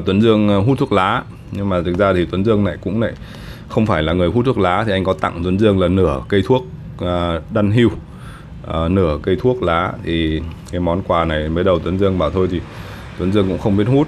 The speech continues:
cũng không dám nhận, nhưng mà sau rồi anh bảo thôi chú cứ xài đi. Ờ, nếu mà chú xem đấy, chú sẽ có thể tặng cho ai đấy cũng được. Đấy, thì là thuốc lá Dunhill anh có tặng Tuấn Dương. Đó, nên đấy là cái tin vui.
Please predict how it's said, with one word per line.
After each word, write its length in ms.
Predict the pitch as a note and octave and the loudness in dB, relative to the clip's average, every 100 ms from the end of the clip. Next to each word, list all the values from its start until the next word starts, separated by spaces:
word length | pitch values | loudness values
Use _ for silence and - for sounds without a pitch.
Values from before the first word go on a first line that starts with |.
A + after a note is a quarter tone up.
| - | -2
cũng 160 | G#2 F#2+ | -4 -2
không 200 | A#2 G2 | 0 0
dám 180 | F#2 G#2 | 2 4
nhận, 180 | A2 - - | 2 0 -4
nhưng 140 | F#2 | -2
mà 80 | E2+ | -2
sau 220 | - F#2+ | 0 0
rồi 80 | F2 | 2
anh 140 | F2+ | 0
bảo 160 | E2+ D#2 | 0 0
thôi 200 | F2+ E2+ | 0 -2
chú 220 | - F2 F2 | 0 -2 -2
cứ 720 | F#2 F#2 G#2+ A#2+ A#2+ G#2+ G2 F2 | 0 2 4 4 4 4 2 0
xài 340 | F2+ E2 D#2+ | -2 0 0
đi. 100 | F2+ - - - - - - - | -2 -6 -16 -18 -18 -16 -16 -6
Ờ, 540 | D#2 D#2+ D#2+ D#2+ D#2+ | -2 0 0 0 0
nếu 160 | D#2+ E2 | 0 0
mà 160 | F#2 E2+ | 0 -2
chú 300 | E2+ E2+ F#2 | 0 2 2
xem 320 | F#2 F#2 F2+ | 0 0 0
đấy, 200 | E2+ E2 E2 | -2 -2 -2
chú 180 | F2 | -2
sẽ 80 | G2 | 0
có 80 | G2+ | -2
thể 140 | G2+ D#2+ | -2 -2
tặng 180 | F#2 - D#2 | -4 -6 -4
cho 140 | F2+ | -2
ai 180 | F2 E2+ | 0 -2
đấy 140 | E2 E2 | -2 -4
cũng 140 | E2+ | -2
được. 180 | F#2 D#2 - - - - - | -2 -2 -10 -16 -16 -14 -6
Đấy, 160 | D2+ F2 | -6 -4
thì 120 | F2 | -2
là 120 | D2+ D2 | -4 -2
thuốc 260 | G#2+ G#2+ | -2 0
lá 260 | E2 D#2+ E2+ | -2 0 0
Dunhill 340 | F2+ F2+ G2 F#2+ C#2+ - - - | 0 0 2 0 -2 -12 -14 -8
anh 120 | E2 | -4
có 80 | E2 | -4
tặng 220 | - - - D#2+ | -4 -8 -6 -6
Tuấn 180 | D#2+ | -2
Dương. 180 | F2+ F#2 - - - - - - - - - - | 0 0 -4 -16 -16 -16 -16 -16 -14 -14 -10 -6
Đó, 160 | D#2+ E2 | -4 -2
nên 260 | E2+ E2+ | -2 0
đấy 140 | E2 E2+ | 0 4
là 120 | F#2+ E2+ | 2 2
cái 80 | |
tin 240 | D#2+ G#2 F#2+ | 2 2 4
vui. 220 | G#2 | 6